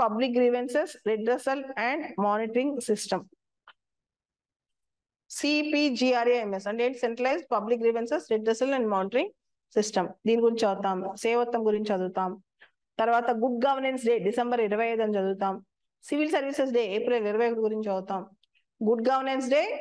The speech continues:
సివిల్ సర్వీసెస్ డే. So added గా అంటే మా ఎక్కువ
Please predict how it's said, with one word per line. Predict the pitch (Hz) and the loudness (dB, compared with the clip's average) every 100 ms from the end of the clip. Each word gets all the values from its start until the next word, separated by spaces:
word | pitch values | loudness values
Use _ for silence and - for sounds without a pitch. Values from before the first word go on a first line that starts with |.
| - - | -10 0
సివిల్ | 240 247 247 | 2 4 4
సర్వీసెస్ | 220 226 208 180 | 2 2 -4 -4
డే. | - _ _ _ - | -6 _ _ _ -4
So | 294 - 202 | -2 0 2
added | 247 302 339 285 | 4 2 0 2
గా | 277 160 - - _ - | 2 0 -10 -18 _ -2
అంటే | 294 277 | 0 0
మా | 226 - 220 | 0 0 0
ఎక్కువ | 214 381 | 0 0